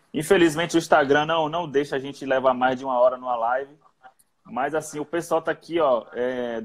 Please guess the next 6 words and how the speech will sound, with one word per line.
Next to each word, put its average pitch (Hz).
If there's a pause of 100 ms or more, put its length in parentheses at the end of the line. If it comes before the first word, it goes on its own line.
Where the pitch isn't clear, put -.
agradecendo 139
demais 147
a 147
você, 135
mandando 139
mensagens. 135